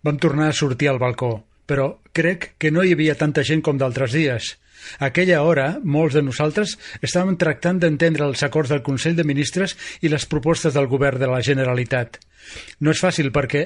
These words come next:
amb tantes fases, franges horàries i unitats territorials, ens podem fer un embolic de caldeu.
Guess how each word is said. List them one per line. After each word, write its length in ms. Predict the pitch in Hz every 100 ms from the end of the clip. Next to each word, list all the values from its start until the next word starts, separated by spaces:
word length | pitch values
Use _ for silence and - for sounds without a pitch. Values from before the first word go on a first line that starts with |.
| -
amb 160 | 151 139
tantes 340 | 190 208 185
fases, 460 | 160 139 131 117 - - -
franges 480 | 131 151 156 175 175
horàries 480 | 170 143 131 123 - - -
i 80 | 185
unitats 480 | 185 156 156 165 180
territorials, 640 | 185 175 170 131 131 - - -
ens 160 | 170 -
podem 240 | 175 175
fer 100 | 165 175
un 160 | 165 156
embolic 400 | 139 151 151 123
de 160 | 135
caldeu. 480 | 131 127 127 120